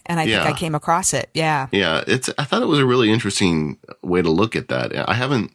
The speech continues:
Speaker 2: implemented it yet because the traditional, um, contexts actually work for me because my life is weird, but the, uh,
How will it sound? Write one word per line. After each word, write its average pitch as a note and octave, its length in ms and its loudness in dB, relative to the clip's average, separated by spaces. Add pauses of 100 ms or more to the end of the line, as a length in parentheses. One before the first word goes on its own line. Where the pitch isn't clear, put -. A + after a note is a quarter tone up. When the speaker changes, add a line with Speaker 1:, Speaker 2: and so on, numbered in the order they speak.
Speaker 2:
implemented A2 580 0
it A2+ 200 0
yet G#2+ 180 0
because G#2 300 0 (400)
the G#2 100 2
traditional, G#2+ 880 2
um, D2+ 220 0
contexts G2+ 480 0
actually F#2 260 2
work F#2 260 0
for G2 140 -2
me F2+ 240 2
because E2 340 -4
my D2+ 200 0
life D2+ 320 0
is D#2+ 120 -2
weird, G2+ 460 0
but D2+ 280 0 (600)
the, F2 320 2
uh, D2+ 360 0